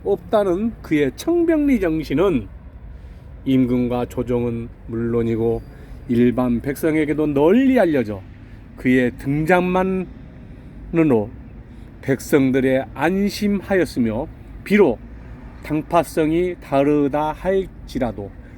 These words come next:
그의 존재만으로 정통성과 신망을 얻을 수 있으니, 세 번의 임금이 바뀌는 동안 매번 여기정으로 추대되었다.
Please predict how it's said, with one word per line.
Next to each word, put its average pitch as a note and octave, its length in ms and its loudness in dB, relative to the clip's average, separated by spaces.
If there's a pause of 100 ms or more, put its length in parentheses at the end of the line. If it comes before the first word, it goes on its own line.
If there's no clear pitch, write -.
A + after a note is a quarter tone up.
그의 C#3 320 4
존재만으로 B2 840 0
정통성과 A#2 1000 -2 (380)
신망을 A#3 600 4
얻을 F3 300 4
수 - 280 -6
있으니, A2+ 460 -4 (1000)
세 G#3+ 400 4
번의 F#3 400 4
임금이 E3 360 2
바뀌는 D3+ 720 -2
동안 C#3 480 0
매번 C3+ 520 4
여기정으로 A3 720 4
추대되었다. A#3+ 1160 -2